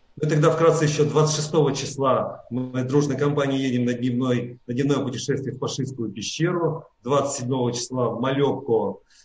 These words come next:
ищем места силы, и со второго по четвертое июля у нас будет, э, дружеский сплав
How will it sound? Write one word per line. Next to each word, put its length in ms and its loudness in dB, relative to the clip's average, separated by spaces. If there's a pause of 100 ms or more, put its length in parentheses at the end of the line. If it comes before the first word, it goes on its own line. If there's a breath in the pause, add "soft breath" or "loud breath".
(180)
ищем 480 0
места 360 0
силы, 800 0 (120)
и 240 -4
со 140 0
второго 460 4
по 140 4
четвертое 920 0
июля 420 0
у 220 -4
нас 500 -6 (120)
будет, 480 -4
э, 360 -4
дружеский 720 -6
сплав 400 -10